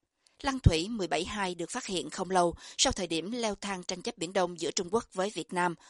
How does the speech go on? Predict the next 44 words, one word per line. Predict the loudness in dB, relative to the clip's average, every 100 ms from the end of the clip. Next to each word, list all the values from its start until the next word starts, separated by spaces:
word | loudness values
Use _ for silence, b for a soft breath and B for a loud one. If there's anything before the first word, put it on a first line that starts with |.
| B B
hồi | 6 6 2
tháng | 0
năm, | 2 2 -2 B B B B
khi | 4 4 4
C | 2 2 0
N | 0
O | 0
O | 2
C | 2 2 0 0
đưa | -2
giàn | -2 -6
khoan | -4 -4
Hải | -2 -4
dương | 0 -2 -2
chín | -6 -6 -6
tám | -6 -2 4
một | 4 4 B B B
vào | 0 2
vùng | 0 0
biển | -2 -2
Hà | -4 -4
Nội | -2
Nói, | -2 -2 -4 B B
thuộc | 0 2
vùng | 0 0
đặc | -4 -4
quyền | -4 -4 -4
kinh | -4 2
tế | 2 2 -4
và | -2 -2
thềm | -2 -6
lục | -2
địa | 0 0
Việt | -2 -2
Nam, | 0 0 -2 B B
gần | 4 4 4 -2
quần | 0
đảo | 0 0
Hoàng | -2 2
Sa. | 4 4 2 _ _ _ _ _ _ _ -8
Theo | -2 0
giới | 0 -2 -4
phân | -4
tích, | 0